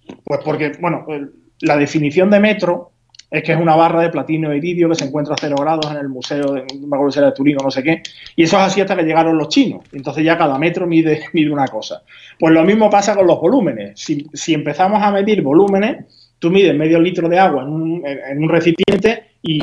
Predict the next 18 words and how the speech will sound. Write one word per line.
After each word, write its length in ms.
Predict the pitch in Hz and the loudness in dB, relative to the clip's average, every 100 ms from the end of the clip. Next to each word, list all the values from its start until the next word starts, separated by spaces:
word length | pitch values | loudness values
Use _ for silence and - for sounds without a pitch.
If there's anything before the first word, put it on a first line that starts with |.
| - | 0
y 60 | |
es 100 | 160 | 2
distinto 360 | 160 165 185 185 | 2 0 0 0
en 80 | 175 | -2
otro 160 | 165 - | -4 -4
recipiente. 460 | 151 151 - 107 117 | -6 -6 -6 -8 -8
Entonces, 300 | 123 156 196 | -4 0 2
al 140 | 202 | 2
final, 360 | 196 196 208 - _ _ _ | 0 0 0 -2 _ _ _
¿qué 80 | 165 | 0
es 20 | |
lo 80 | 165 | 2
que 60 | 156 | 0
hacemos? 300 | 156 127 - | -2 -6 -6
Pesamos 460 | 139 - 180 196 - | -6 -2 0 0 0
todos 240 | 208 190 | 2 2
los 100 | 180 180 | 2 0
ingredientes 640 | 175 180 202 190 175 180 | 0 2 2 0 -4 -8